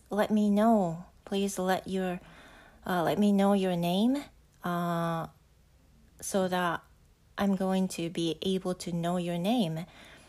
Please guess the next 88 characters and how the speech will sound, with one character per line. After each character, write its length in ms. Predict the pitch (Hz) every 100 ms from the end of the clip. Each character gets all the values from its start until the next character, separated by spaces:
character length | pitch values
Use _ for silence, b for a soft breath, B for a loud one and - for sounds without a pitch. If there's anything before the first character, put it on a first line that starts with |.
| B B - -
あ 140 | 170
の、 160 | 160 156
ぜ 140 | 190
ひ 160 | 196 156
ね、 180 | 160 180
お 100 | 190
名 120 | 190
前 240 | 190 190 190
書 120 | 220
い 80 | 208
て 100 | 170
な 160 | 180
い 60 | 175
の 100 | 156
で、 160 | 151
私 380 | 135 185 202 202
で 100 | 214
し 80 | 214
た 160 | - 190
っ 60 |
て 100 | -
い 80 | 165
う 40 | 180
風 120 | 180
に 120 | 165
メ 120 | 170
ッ 20 | 175
セ 180 | -
ー 20 | 165
ジ 140 | 160
い 60 | 156
た 140 | 175
だ 100 | 170
け 120 | 175
る 80 | 165
と 100 | 165
非 160 | 160 165
常 180 | 165
に 120 | 165 156
嬉 220 | 165 170
し 200 | - 180
い 40 |
で 160 | 180 185
す。 140 | - B B B B
と 80 | -
り 100 | 262
あ 60 | 269
え 40 |
ず、 180 | 190 - - _ -
あ 80 | 175
の、 140 | 170
読 140 | 156 160
み 160 | 165
上 60 | 165
げ 140 | 160
さ 120 | 156 156
せ 160 | 156
て 120 | 151
い 80 | 226
た 100 | 196
だ 80 | 156
き 140 | 156
ま 100 | 165
す。 160 | 180 - b b b b b
は 140 | -
じ 80 | 208
め 100 | 220
ま 160 | 226 233
し 80 |
て、 260 | - 175 - -
こ 100 | 175
ん 80 | 170
に 120 | 170
ち 120 | -
は。 220 | 175 196 - - - -
い 80 | 196
つ 140 | 190
も 160 | 165 156
楽 180 | 165 170
し 80 | -
く 100 | 156
聞 160 | 156 156
い 40 |
て 80 | 160
お 60 | 156
り 100 | 165
ま 120 | 190
す。 200 | -